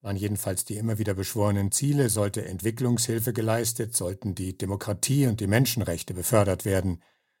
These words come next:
Das, meint Antonia Radosch, mögen hehre Ziele gewesen sein, aber mit der Wirklichkeit vor Ort hatten sie wenig zu tun.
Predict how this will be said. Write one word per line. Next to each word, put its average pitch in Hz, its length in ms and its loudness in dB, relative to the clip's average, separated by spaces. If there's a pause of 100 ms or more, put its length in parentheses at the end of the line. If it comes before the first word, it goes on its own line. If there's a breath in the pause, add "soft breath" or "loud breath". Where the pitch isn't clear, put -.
(140 soft breath)
Das, - 460 0
meint 135 400 0
Antonia 117 520 -2
Radosch, 127 520 0
mögen 127 300 2
hehre 107 400 -2
Ziele 117 300 -2
gewesen 117 400 2
sein, 113 380 -2 (300 soft breath)
aber 120 200 0
mit 107 180 2
der 87 220 -4
Wirklichkeit 117 560 0
vor 92 160 -6
Ort 120 320 2
hatten 92 240 -2
sie 120 400 0
wenig 98 420 0
zu - 140 -4
tun. 95 340 -6